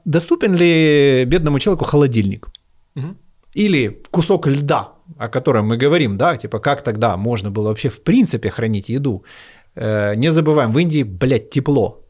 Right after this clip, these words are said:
Speaker 2: Мгм.
Speaker 1: очень тепло. Э, и это очень затруднительно, в принципе. Вот, соответственно, это очень узко доступному кругу, э, доступно очень узкому кругу людей, в том числе из финансовых соображений,
Speaker 2: Да.
Speaker 1: потому что это, ну, не так, как щас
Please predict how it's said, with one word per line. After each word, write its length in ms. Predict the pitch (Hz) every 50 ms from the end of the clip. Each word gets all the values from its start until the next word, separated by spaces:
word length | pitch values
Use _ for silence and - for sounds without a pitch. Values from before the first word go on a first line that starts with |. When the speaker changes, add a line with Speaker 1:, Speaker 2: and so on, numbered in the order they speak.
| - _
Speaker 2:
Мгм. 200 | 147 131 156 180 196
Speaker 1:
очень 320 | 160 160 - - 196 82
тепло. 360 | - - - 95 92 104 - _ _ _ _ - - - - - - - - - - -
Э, 400 | - 117 117 117 117 113 113 113 110 -
и 200 | 139 123 127 127
это 200 | 127 127 127 127
очень 260 | 131 131 127 143 131
затруднительно, 720 | 117 131 135 - 135 135 135 175 226 208 160 123 110 98 92
в 80 | - -
принципе. 560 | - - 123 160 196 - 135 110 - 98 - - _ _ - - - - - - - -
Вот, 220 | 131 127 117 107 -
соответственно, 500 | - 117 110 120 135 165 160 - 151 143
это 180 | 139 147 135 135 - -
очень 400 | 151 156 156 - 151 147 147 - -
узко 360 | 165 160 170 165 - 139 143
доступному 680 | 139 131 - - 165 170 170 156 143 139 139 131 127
кругу, 340 | 123 143 147 160 - 139 131 117
э, 180 | 123 117 120
доступно 400 | 117 120 127 - - 175 165 143
очень 240 | 147 156 147 139 143
узкому 320 | 147 139 - 143 131 127
кругу 240 | 123 139 147 135 131
людей, 380 | 120 123 117 131 175 196 180 110
в 140 | 90 - -
том 200 | - 123 127 120
числе 320 | - 113 - - 113 110
из 100 | 101 -
финансовых 560 | - - 101 98 143 220 226 - 196 180 131 -
соображений, 560 | - 131 120 117 117 107 107 110 101 95 90
Speaker 2:
Да. 40 | -
Speaker 1:
потому 280 | - 92 101 98 98 95
что 180 | - - 104
это, 480 | 101 98 95 95 95 - 107 107 120 110
ну, 260 | 110 104 104 107 113
не 100 | 104 101
так, 220 | 98 - 220 277 -
как 100 | - -
щас 260 | - 147 117 - -